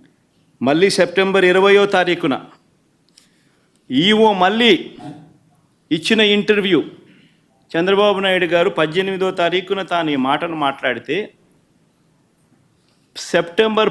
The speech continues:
పంతొమ్మిదో తారీఖున, అంటే మ-, చంద్రబాబు నాయుడు మాట్లాడిన మరుసటి రోజే, సెప్టెంబర్ పంతొమ్-, పంతొమ్మిదో తారీఖున ఏకంగా తెలుగుదేశం పార్టీ వాళ్ళు, వాళ్ళ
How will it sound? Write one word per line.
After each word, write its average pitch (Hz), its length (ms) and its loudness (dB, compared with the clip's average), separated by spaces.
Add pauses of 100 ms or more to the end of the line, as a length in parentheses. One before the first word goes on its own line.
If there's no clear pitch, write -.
(140)
పంతొమ్మిదో 214 560 2 (120)
తారీఖున, 170 440 -2 (760)
అంటే 190 160 -2 (320)
మ-, 135 160 -6
చంద్రబాబు 190 480 0
నాయుడు 180 260 0
మాట్లాడిన 190 540 0 (140)
మరుసటి 175 440 -2
రోజే, 180 260 2 (680)
సెప్టెంబర్ 190 540 -2
పంతొమ్-, 190 500 -4
పంతొమ్మిదో 196 420 0 (120)
తారీఖున 175 440 -2 (1400)
ఏకంగా 165 520 2 (280)
తెలుగుదేశం 196 640 0 (120)
పార్టీ 143 300 -2 (100)
వాళ్ళు, 127 360 -2 (1400)
వాళ్ళ 170 200 2